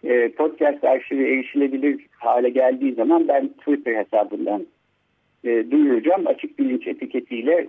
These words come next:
bu programların, e, duyurularını da, e, oradan izlemek mümkün. E, son olarak da geçen hafta konuğumuz olan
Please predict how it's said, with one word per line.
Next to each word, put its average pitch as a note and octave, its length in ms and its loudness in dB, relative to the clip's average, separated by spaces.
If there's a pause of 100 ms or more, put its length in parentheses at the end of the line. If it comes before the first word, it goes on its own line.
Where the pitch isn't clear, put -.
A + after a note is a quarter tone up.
bu C#3+ 140 -2
programların, A#2 920 0
e, G2+ 280 -4
duyurularını G#2+ 760 0
da, D3+ 180 2
e, G2+ 520 -4
oradan A2 360 0
izlemek G2 480 -6
mümkün. - 360 -8 (680)
E, - 260 -2 (200)
son B3 140 2
olarak G3+ 560 2
da A3 80 0
geçen E3+ 360 0
hafta E3 360 2
konuğumuz E3+ 500 2
olan E3+ 400 2